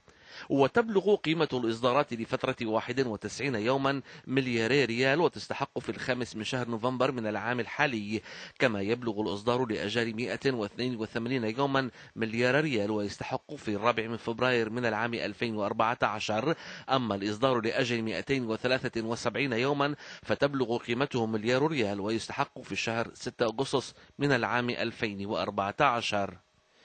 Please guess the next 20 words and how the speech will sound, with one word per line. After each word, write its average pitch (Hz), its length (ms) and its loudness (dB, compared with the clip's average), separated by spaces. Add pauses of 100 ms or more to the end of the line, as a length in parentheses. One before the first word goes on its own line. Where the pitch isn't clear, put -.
(520)
أعلنت 196 580 4
شركة 123 520 2
مشيرب 127 360 4
العقارية 127 540 2
عن 104 180 -2
تدشين 131 480 0
أول 160 360 4
مجموعة 127 600 0
من 156 220 0
الألواح 120 380 0
الشمسية 123 480 -4
الكهروضوئية، 120 920 -2 (400)
وذلك 110 580 2
ضمن 113 420 0
إطار 123 240 2
المرحلة 113 640 -2
الأولى 123 340 2
من 113 120 -2
مشروع 107 400 -2
مشيرب 120 380 0